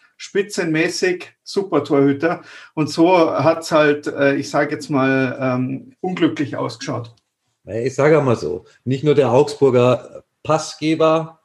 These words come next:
Speaker 2: hat den Pass nach vorne gespielt und gesagt, "Schauen wir mal, was passiert", sondern auch die Münchner Verteidigung hat, äh, <laughs> gesagt, "Schauen wir mal,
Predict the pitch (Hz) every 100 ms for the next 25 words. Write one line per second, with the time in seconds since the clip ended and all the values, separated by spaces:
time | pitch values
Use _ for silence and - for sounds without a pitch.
0 | _ _ _ _ 117 117 123 123 127 127
1 | 127 113 127 135 135 131 - 131 123 120
2 | 117 117 127 123 123 117 113 110 - 104
3 | 123 147 160 120 117 113 113 117 117 120
4 | 113 107 107 - 139 123 110 104 90 _
5 | _ _ _ 101 95 - 101 98 117 -
6 | 156 - - 165 170 185 143 135 127